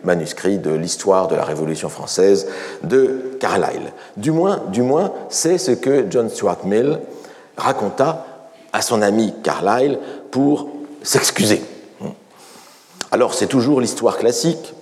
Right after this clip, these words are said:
mille fois reproduite dans, euh, les recueils d'histoires d'œuvres perdues.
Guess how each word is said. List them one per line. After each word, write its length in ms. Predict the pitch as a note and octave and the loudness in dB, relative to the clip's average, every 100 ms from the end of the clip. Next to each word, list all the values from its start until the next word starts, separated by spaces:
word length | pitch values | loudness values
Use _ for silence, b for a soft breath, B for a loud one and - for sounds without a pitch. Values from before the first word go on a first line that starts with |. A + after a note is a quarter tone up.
| - _ _ _ _ | -20 _ _ _ _
mille 220 | F#2 C#3 C3+ | 0 2 2
fois 320 | - C3 C#3 | 0 2 4
reproduite 680 | A#2+ - G#2+ G2 B2+ - - - B B B | 2 4 2 2 0 0 -8 -8 B B B
dans, 500 | - G#2 G#2+ A2+ F2 | -2 2 4 4 2
euh, 160 | D2 A#1+ A#1+ B B B - | -2 -4 -6 B B B -6
les 100 | - | -2
recueils 680 | F#2 G2 A#2 A#2 A2+ G#2 D2+ C#2+ - - | 0 2 4 4 4 2 0 -2 -8 -10
d'histoires 680 | E2 E2+ - G2+ G#2+ F2+ D#2 | -6 -6 0 2 2 2 0
d'œuvres 680 | G2 G2 G2 D#2+ E2 D#2+ C#2 | 2 4 2 0 0 0 -2
perdues. 480 | - E2+ D#2+ D2+ | -2 -2 -2 -8